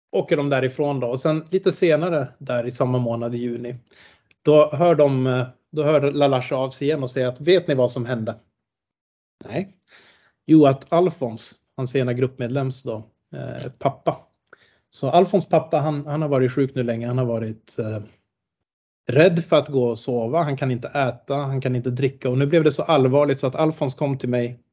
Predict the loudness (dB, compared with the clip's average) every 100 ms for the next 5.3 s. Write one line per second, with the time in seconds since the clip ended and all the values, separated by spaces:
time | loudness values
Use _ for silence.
0 | -6 -2 -2 -2 -2 0 0 -2 -2 -2
1 | -2 -2 -2 -4 -8 -6 -4 -4 -4 -4
2 | -6 -8 -14 _ _ _ _ _ _ _
3 | _ _ _ _ _ _ -14 -8 -6 -6
4 | 0 4 4 4 -2 -8 _ -2 0 4
5 | 6 6 2